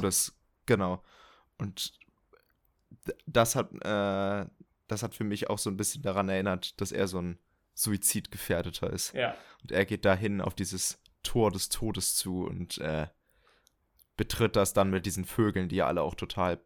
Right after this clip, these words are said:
Speaker 1: bösartig sind. Also mit diesen Pelikanen, die in dieser, wobei sich ja später auch herausfällt, dass sie gar nicht so bösartig sind, aber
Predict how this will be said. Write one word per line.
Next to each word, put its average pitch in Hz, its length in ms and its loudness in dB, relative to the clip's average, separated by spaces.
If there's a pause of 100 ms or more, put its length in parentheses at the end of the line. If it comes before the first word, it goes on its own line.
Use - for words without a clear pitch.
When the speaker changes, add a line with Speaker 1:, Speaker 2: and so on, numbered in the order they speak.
(120)
Speaker 1:
bösartig 90 540 -2
sind. 82 280 -10 (180)
Also 92 140 -4
mit 82 100 -8
diesen 82 160 -10
Pelikanen, 85 640 -2 (560)
die 101 80 -6
in 90 140 -4
dieser, 85 400 -4 (800)
wobei 101 420 6
sich 90 220 -6
ja 95 80 -2
später 90 300 0
auch 85 80 -2
herausfällt, 85 360 -4
dass 80 80 -6
sie 87 80 -10
gar 78 160 -2
nicht 85 140 -6
so 123 160 2
bösartig 104 560 -2
sind, 87 260 -6
aber 80 260 -4